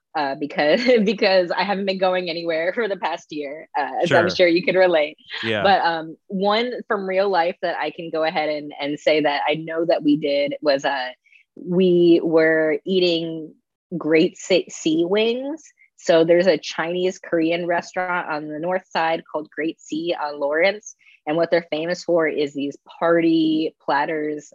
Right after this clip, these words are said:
Speaker 1: um, of wings, just these real sticky, sweet
Speaker 2: Oh my
Speaker 1: Chinese Korean
Speaker 2: God.
Speaker 1: fried wings. They just, like,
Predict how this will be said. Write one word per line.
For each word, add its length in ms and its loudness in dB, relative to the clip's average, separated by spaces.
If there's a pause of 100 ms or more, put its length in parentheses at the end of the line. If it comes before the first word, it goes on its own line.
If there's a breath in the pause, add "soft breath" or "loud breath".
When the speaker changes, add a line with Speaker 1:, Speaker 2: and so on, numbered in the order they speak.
Speaker 1:
um, 300 -4
of 100 -8
wings, 500 -2
just 160 -8
these 180 -6
real 260 0
sticky, 440 -2
sweet 540 0 (360 soft breath)
Speaker 2:
Oh 60 -2
my 60 4
Speaker 1:
Chinese 240 2
Korean 340 0
Speaker 2:
God. 80 -12
Speaker 1:
fried 240 2
wings. 380 -2 (260 loud breath)
They 140 4
just, 160 4
like, 260 0